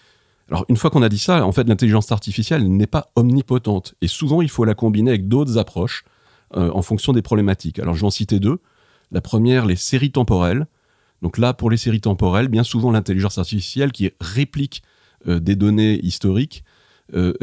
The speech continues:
quelquefois, elle peine à rendre compte de,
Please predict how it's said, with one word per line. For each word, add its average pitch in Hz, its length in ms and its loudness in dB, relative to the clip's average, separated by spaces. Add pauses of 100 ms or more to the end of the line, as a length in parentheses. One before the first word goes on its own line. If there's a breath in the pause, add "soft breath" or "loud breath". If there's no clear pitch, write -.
quelquefois, 110 400 -2
elle 104 100 0
peine 117 480 0
à 87 320 -2
rendre 101 280 0
compte 113 320 -2
de, 85 240 0